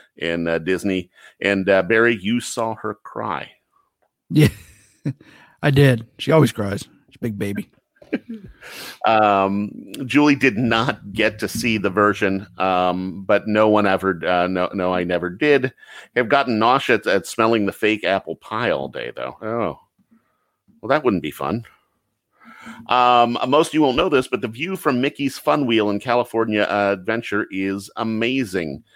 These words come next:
Speaker 1: You know, Ferris wheels scare me for whatever, for whatever reason. Like, I am, I am, like, more petrified on a Fe-, uh, uh, on a, on a Ferris wheel than I am on just about anything else. Um, I,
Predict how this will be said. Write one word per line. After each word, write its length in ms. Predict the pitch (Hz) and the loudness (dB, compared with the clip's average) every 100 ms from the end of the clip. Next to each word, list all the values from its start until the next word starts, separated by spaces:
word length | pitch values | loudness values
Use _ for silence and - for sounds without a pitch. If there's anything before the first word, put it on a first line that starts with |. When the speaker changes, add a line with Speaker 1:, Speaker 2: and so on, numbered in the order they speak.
| - - - - | -20 -20 -20 2
Speaker 1:
You 120 | 147 | 4
know, 160 | 160 | 6
Ferris 540 | 151 - 165 196 190 - | 4 -2 -2 0 0 0
wheels 300 | 147 143 - | 2 2 2
scare 600 | - - - - 95 85 | -4 -6 -8 -8 -8 -6
me 240 | 85 73 | -6 -10
for 200 | 69 101 | -6 -4
whatever, 760 | 95 95 98 107 107 107 107 107 - | -2 0 2 2 4 2 2 -2 -2
for 140 | 104 | 0
whatever 340 | 101 107 104 | 4 4 4
reason. 540 | 101 101 101 110 110 113 _ _ _ _ _ _ _ | 2 2 0 -2 -4 -10 _ _ _ _ _ _ _
Like, 260 | 101 107 - | 0 2 2
I 160 | 98 110 | 0 2
am, 340 | 113 110 110 | 2 0 -2
I 120 | - | 0
am, 380 | 104 104 104 98 - | 0 0 -2 -6 -2
like, 240 | 104 98 | -2 0
more 320 | 104 107 131 | -2 2 2
petrified 640 | - 139 131 117 - 117 107 | 2 0 0 -2 0 2 2
on 160 | 104 | 2
a 80 | 95 | 0
Fe-, 140 | - - | -2 -4
uh, 240 | 104 98 | -2 -2
uh, 160 | - 101 | 0 -2
on 160 | 98 98 | -2 -2
a, 120 | 98 | -2
on 160 | 101 92 | -4 -4
a 80 | |
Ferris 420 | 90 - 107 110 - | -2 2 2 0 -2
wheel 240 | 110 101 | 0 0
than 140 | 95 | 0
I 120 | 95 98 | -2 0
am 240 | 98 95 | 0 0
on 160 | 90 87 | -2 -4
just 180 | 95 | -6
about 220 | 98 92 90 | -2 0 0
anything 420 | - 104 98 92 87 | -4 -6 -4 -4 -4
else. 400 | 76 73 - - _ _ _ _ _ _ - | -4 -6 -12 -20 _ _ _ _ _ _ -8
Um, 640 | 80 78 78 76 73 78 _ _ _ _ _ _ _ | -4 -2 -2 -2 -4 -8 _ _ _ _ _ _ _
I, 120 | - | -6